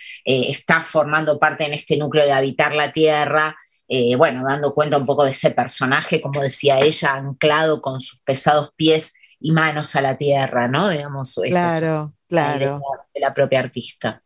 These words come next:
Speaker 2: O sea que están muy contentos con esta
Speaker 1: Muy
Speaker 2: muestra y tienen,
Speaker 1: contentos, sí, muy
Speaker 2: tienen que
Speaker 1: contentos.
Speaker 2: estar, porque me imagino que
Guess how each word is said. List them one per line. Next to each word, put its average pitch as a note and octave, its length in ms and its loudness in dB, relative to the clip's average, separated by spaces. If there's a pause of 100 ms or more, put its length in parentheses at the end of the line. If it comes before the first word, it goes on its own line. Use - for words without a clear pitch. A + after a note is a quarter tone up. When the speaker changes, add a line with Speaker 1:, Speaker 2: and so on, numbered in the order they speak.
(220)
Speaker 2:
O F3+ 140 2
sea B3+ 460 2
que E3+ 120 -6
están G#3+ 580 -2
muy A#3 440 0
contentos C3+ 800 -2
con C3+ 160 -6
esta C#3+ 240 -2
Speaker 1:
Muy D#3+ 180 4
Speaker 2:
muestra G#3 260 2
y - 40 -6
tienen, D#3+ 200 4 (240)
Speaker 1:
contentos, D#3 280 -2
sí, E3+ 180 2
muy F3 160 2
Speaker 2:
tienen A3 220 4
que F3 100 0 (180)
Speaker 1:
contentos. F3 240 0
Speaker 2:
estar, E3 320 0
porque E3 500 0
me E3+ 140 -2
imagino F3+ 580 0
que D3 460 2